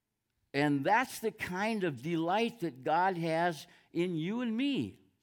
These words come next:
He delights in us. He gets excited when we talk to him. And when we talk to him, our delight in him grows too. So that's the first thing. The second thing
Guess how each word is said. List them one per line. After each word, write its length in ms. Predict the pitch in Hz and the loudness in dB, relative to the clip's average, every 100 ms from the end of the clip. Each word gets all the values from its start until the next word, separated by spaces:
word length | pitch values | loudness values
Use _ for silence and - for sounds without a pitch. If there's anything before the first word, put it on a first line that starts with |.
| _ _ _ _ | _ _ _ _
He 120 | - 226 | -6 -2
delights 720 | 233 285 262 285 311 - - | 2 2 2 2 2 0 0
in 180 | 165 127 | 2 2
us. 500 | 92 - - - - _ _ _ _ _ _ - | 0 -4 -16 -20 -20 _ _ _ _ _ _ -6
He 100 | 175 | -2
gets 260 | 277 - | -2 -2
excited 680 | 285 - - 247 285 262 175 | -4 -4 0 2 2 0 -2
when 180 | 160 151 | -2 -2
we 100 | 139 | -4
talk 400 | - 151 127 - | 0 0 0 -4
to 80 | 113 | -6
him. 320 | 120 101 78 - _ _ _ _ | -2 -4 -6 -18 _ _ _ _
And 260 | - 120 123 | -4 -2 2
when 260 | 202 262 | 2 2
we 140 | 233 185 | 0 -2
talk 380 | - 143 127 - | 0 2 2 0
to 80 | 110 | -4
him, 440 | 113 113 110 117 _ _ _ _ - | -2 -2 -2 -6 _ _ _ _ 0
our 280 | 143 180 170 | 2 4 2
delight 640 | 123 131 127 131 131 135 | -2 0 2 4 2 2
in 200 | 123 113 | -2 -2
him 500 | 131 175 117 104 107 - 95 | -2 0 0 -2 -6 -12 -10
grows 500 | 104 107 101 101 98 - - _ | -4 -2 0 -2 -6 -12 -20 _
too. 300 | - 98 85 - _ _ _ _ _ _ _ _ - | -6 -4 -4 -10 _ _ _ _ _ _ _ _ -4
So 80 | 139 | 0
that's 180 | 214 - | 0 0
the 80 | |
first 280 | 139 180 175 | -4 -2 0
thing. 160 | 135 107 | 0 -2
The 60 | |
second 440 | 110 285 294 214 175 | 0 2 2 0 0
thing 360 | 147 151 156 | 2 2 0